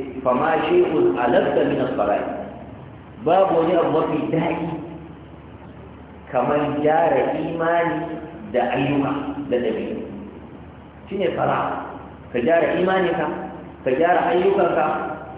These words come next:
ka gyara ɗabi'unka. To, ba abun da ya kai shi daɗi. To, amma wane ne ya san wannan abu yana da daɗi? Sai mutumin kirki shi ne ya sani. Shi ne ya san daɗin abu.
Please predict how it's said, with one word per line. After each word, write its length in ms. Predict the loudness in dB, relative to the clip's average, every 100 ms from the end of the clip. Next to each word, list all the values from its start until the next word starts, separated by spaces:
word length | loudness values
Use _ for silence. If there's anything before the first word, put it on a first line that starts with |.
| -16 -4
ka 120 | 0
gyara 280 | 4 4 4
ɗabi'unka. 540 | 2 0 -2 -4 -6 -8 -8
To, 160 | -2 0
ba 160 | 2 0
abun 300 | 0 2 4
da 60 | 4
ya 60 | 2
kai 120 | 0
shi 120 | 0
daɗi. 240 | -2 -2 -6 -10 -12 -16 -4
To, 80 | 0
amma 340 | 0 2 4
wane 360 | 6 4 4 2
ne 140 | 2 2
ya 140 | 2 2
san 160 | 2
wannan 240 | 2 2 2
abu 180 | 2
yana 200 | 2 2
da 100 | 2
daɗi? 300 | 2 2 2 0 -2
Sai 140 | -2
mutumin 380 | -2 -2 -2 -4 -2
kirki 260 | -2 -2
shi 140 | -2 0
ne 100 | -2
ya 80 | -2
sani. 240 | -6 -8 -10 -12 -16 -16 -18 -18 -20 -20 -20 -20 -20 -20 -16
Shi 120 | -8 -2
ne 80 | -2
ya 80 | 0
san 140 | 0
daɗin 320 | 2 2 0
abu. 220 | -2 -6